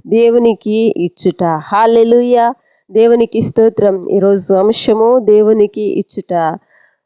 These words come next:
పరిశుద్ధ లేఖనములో మనము చూస్తే ఐదు భాగాలుగా నేను ఈ యొక్క దేవునికి ఇచ్చేటటువంటి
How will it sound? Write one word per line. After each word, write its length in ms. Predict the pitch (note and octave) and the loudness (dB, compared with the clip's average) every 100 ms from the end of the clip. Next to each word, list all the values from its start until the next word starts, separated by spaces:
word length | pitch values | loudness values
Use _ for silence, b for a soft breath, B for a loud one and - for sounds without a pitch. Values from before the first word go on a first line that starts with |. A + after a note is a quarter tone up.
| _ B3 | _ -2
పరిశుద్ధ 340 | B3+ C#4 A#3+ | 0 0 2
లేఖనములో 680 | B3 A#3+ C4+ B3+ B3+ A#3+ A#3 | 2 2 2 0 2 2 2
మనము 300 | A3+ G3+ G3+ | 2 0 -2
చూస్తే 960 | - G#3 G#3+ - A#3+ A3 F#3 F#3+ G#3 - _ _ _ _ - | -2 -2 0 -2 0 2 2 2 0 -2 _ _ _ _ -4
ఐదు 300 | A3 C4+ C#4+ | 0 2 2
భాగాలుగా 680 | B3 A3 G#3+ G#3 G#3 G#3 G#3 | 2 0 2 2 2 2 2
నేను 320 | G3+ G3 G#3 G3+ F#3 F#3+ G#3 - | 2 2 2 2 2 -2 -6 -4
ఈ 80 | A3 | -2
యొక్క 600 | A3 G#3+ G3 F3 F3 G#3+ _ _ _ _ _ _ _ _ _ _ F#3+ | 0 0 0 0 0 -4 _ _ _ _ _ _ _ _ _ _ -4
దేవునికి 680 | A#3 C4 C#4+ C#4 C4+ B3+ - | 0 2 2 0 -2 -4 -4
ఇచ్చేటటువంటి 1200 | - - C4+ C4 A#3 A3+ A3 A3+ A3+ G#3+ F#3 F#3+ | -6 -2 0 0 0 0 -2 -2 0 2 2 2